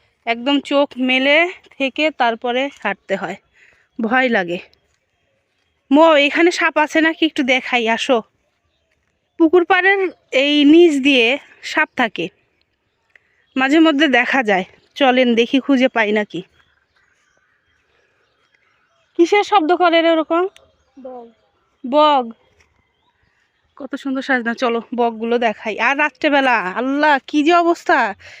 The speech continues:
Speaker 1: সারা রাত বক এরকম চেঁচামেচি করে, পাখি মাঝে মধ্যেই চেঁচামেচি করে, ঘুম ভেঙে যায়। শুনতে পাচ্ছেন হয়তো।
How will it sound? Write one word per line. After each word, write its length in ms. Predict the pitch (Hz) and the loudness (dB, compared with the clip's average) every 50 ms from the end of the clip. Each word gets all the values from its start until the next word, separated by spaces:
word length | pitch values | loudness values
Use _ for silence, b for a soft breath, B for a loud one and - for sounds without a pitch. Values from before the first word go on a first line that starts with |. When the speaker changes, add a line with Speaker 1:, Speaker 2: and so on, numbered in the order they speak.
| B B B B | B B B B
Speaker 1:
সারা 360 | - - - 294 302 302 311 311 302 | -16 -8 -4 -2 0 0 2 0 0
রাত 260 | 277 269 277 302 285 269 262 | 0 0 0 -2 -4 -4 -2
বক 240 | 247 285 277 311 - | 0 0 2 2 2
এরকম 300 | 311 285 294 285 - 294 277 | 2 0 0 2 0 -2 0
চেঁচামেচি 440 | - 294 277 294 285 285 262 - 277 | 0 -2 0 0 0 -2 0 -2 0
করে, 260 | 247 262 262 285 311 339 349 - - | 0 2 2 2 2 0 -2 -4 -2
পাখি 400 | 302 262 254 - - - 294 311 359 - _ _ _ _ _ _ _ _ _ _ _ _ _ _ _ _ _ _ _ - | -2 -2 -4 -4 -6 -4 -2 -2 -4 -4 _ _ _ _ _ _ _ _ _ _ _ _ _ _ _ _ _ _ _ -2
মাঝে 240 | 285 285 285 302 349 | -2 0 2 2 2
মধ্যেই 300 | 330 349 285 339 349 339 | 2 4 4 2 2 2
চেঁচামেচি 480 | - 349 320 - 311 294 285 269 - 262 | 2 0 0 0 2 0 0 0 -2 -2
করে, 240 | - 220 220 226 247 - B B B B B _ _ _ _ - - _ _ _ _ _ _ _ - | 0 0 0 0 0 -2 B B B B B _ _ _ _ -20 -20 _ _ _ _ _ _ _ -14
ঘুম 240 | 254 233 254 277 302 320 | -8 -2 2 4 4 6
ভেঙে 240 | 311 320 277 277 269 | 4 4 2 0 0
যায়। 200 | 240 220 180 190 190 _ _ _ _ _ _ _ _ _ _ _ _ _ _ _ _ _ _ _ _ _ _ _ _ _ _ _ _ _ _ _ _ _ _ _ _ _ _ _ _ _ _ _ _ _ _ _ _ _ _ _ _ _ _ _ _ _ _ _ _ | 0 0 -2 -4 -6 _ _ _ _ _ _ _ _ _ _ _ _ _ _ _ _ _ _ _ _ _ _ _ _ _ _ _ _ _ _ _ _ _ _ _ _ _ _ _ _ _ _ _ _ _ _ _ _ _ _ _ _ _ _ _ _ _ _ _ _
শুনতে 420 | 262 - - - 311 302 294 320 294 | -16 -12 -6 -2 0 0 0 0 0
পাচ্ছেন 340 | 262 240 220 - - 254 247 240 | -2 -2 -2 -4 -6 -6 -4 -4
হয়তো। 280 | 226 226 214 - 202 | -4 -4 -6 -6 -10